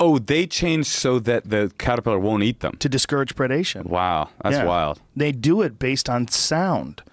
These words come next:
Speaker 2: Like, they'll do it based on the smell, but also sound. Plants respond defensively to the sound of caterpillars eating their leaves.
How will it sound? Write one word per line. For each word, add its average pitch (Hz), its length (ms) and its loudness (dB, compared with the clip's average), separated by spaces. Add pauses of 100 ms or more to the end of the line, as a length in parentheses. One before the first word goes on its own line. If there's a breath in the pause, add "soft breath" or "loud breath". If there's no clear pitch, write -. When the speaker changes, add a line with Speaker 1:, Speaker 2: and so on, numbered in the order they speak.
(200 soft breath)
Speaker 2:
Like, 127 180 -2
they'll 139 220 2
do 147 200 2
it 131 120 0
based 135 300 -6
on 117 160 0
the 101 80 -2
smell, 127 460 0
but 147 140 -2
also - 280 0
sound. 123 500 0 (220 loud breath)
Plants 135 280 -2
respond 123 380 -2
defensively 127 520 -4
to 107 100 -6
the 101 40 -6
sound 117 260 -4
of 98 80 -10
caterpillars 113 560 -4
eating 107 200 -8
their 95 120 -6
leaves. 101 260 -14